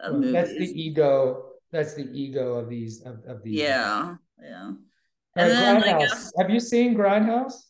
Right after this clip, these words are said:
Speaker 2: Yes, I have.
Speaker 1: That's
Speaker 2: And
Speaker 1: the
Speaker 2: that's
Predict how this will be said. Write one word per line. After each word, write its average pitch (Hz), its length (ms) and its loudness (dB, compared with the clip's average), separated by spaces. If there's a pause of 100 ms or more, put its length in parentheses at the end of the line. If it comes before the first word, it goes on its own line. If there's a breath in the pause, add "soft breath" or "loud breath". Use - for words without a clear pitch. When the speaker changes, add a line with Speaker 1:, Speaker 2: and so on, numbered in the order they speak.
(880)
Speaker 2:
Yes, 190 420 0
I 185 140 2
have. 160 580 0 (260)
Speaker 1:
That's - 0 -
Speaker 2:
And 208 140 0
Speaker 1:
the 151 40 -2
Speaker 2:
that's 180 200 0